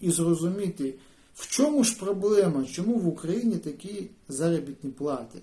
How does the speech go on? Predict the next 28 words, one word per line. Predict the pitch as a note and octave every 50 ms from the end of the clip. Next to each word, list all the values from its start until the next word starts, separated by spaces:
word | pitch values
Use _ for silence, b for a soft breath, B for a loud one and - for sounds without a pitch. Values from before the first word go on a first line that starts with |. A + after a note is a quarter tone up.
| - -
і | - C#3+
що | - - A3+ C4 A#3+
з | - - -
цим | - G3 G3+ F#3+ F#3 F3 -
треба | - E3 D#3+ D#3+ D#3 D3+ D#3
робити. | D3 D#3 C#3 C3+ B2 A#2 A2+ A2+ - - - b b b b b b b b b
Але | C#3 D3 E3 F3+ E3+
це | E3+ - F#3+ F#3+ F3+ E3+ E3 - - - -
тема | - G3 G3 F#3+ F3 E3 D3 C#3 B2+ A#2+ A#2 - - - _ -
іншого | - F#3 G3 G3 F3 E3+ - E3 C#3 C#3+ D3 D3+
відео | F#3+ C4+ C4+ A3+ A3+ A3+ A3 G#3+ G3+ G3 G3+ - - -
і, | E3 E3 D#3+ D#3 D3 D3 - - -
відповідно, | D#3 D3 C#3 C3+ - - D3 D#3+ G3 G3+ F3 E3 D#3 D#3 D#3
якщо | D3+ D3 D3 - F#3 F3
у | E3 D#3+ D#3+ D#3
вас | D3 D3 C#3+ C3
буде | C3 C3+ C#3 C3+ C3 C3 B2+ A#2 - - - - - - - -
цікавість, | - - E3+ E3 - G#3+ A#3 A#3 A3+ A3+ G3+ E3+ - - - -
якщо | - D3+ - - - F3 E3
у | D#3
вас | D#3 C#3+
буде | C#3 C3+ D3 C#3 C#3+
бажання, | C3+ C3 D3 D3+ D3 F3 G#3+ A3 A3 G#3 F#3+ D#3 C#3
будь | D3 C#3+
ласка, | C#3+ D3+ C#3+ D3 - - C3+
пишіть. | - - - - - A3 A3+ A3+ - B B B B B B B B B -
Ми | E3+ A3+ A3+
підготуємо | A3+ A3+ F#3+ D#3 E3+ E3+ E3+ - F3 F3 E3+ D#3+ D#3 D3+ D3 C3+